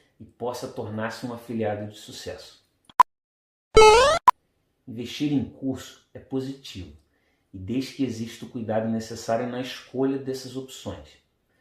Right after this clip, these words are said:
Se você está exausto de comprar vários cursos, ver muitos vídeos, aplicar e não sentir resultados, eu posso te ajudar. Antes disso, quero contar como eu cheguei a esses itens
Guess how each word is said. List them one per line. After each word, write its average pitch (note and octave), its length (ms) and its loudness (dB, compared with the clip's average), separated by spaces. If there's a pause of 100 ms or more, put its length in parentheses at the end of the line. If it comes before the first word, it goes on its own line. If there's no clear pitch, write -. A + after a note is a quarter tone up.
Se - 120 -20
você G#2 240 -8
está C3 260 -4
exausto A2 640 -2
de - 80 -18
comprar F#2+ 400 -10
vários G2 260 -8
cursos, - 500 -12 (200)
ver G#2 260 -6
muitos G#2+ 260 -6
vídeos, F#2 480 -12 (160)
aplicar A2 560 -4
e A2 60 -2
não A2+ 80 -2
sentir A2 380 -8
resultados, G2 640 -8
eu G2+ 80 -10
posso A2 300 -8
te A#2+ 80 -8
ajudar. A2+ 500 -10 (680)
Antes C#3 360 -2
disso, - 520 -4 (340)
quero B2+ 300 -4
contar A2+ 480 -4
como B2+ 180 -4
eu B2 40 -8
cheguei A2 440 -4
a A2 100 0
esses A2 380 -8
itens B2 560 -12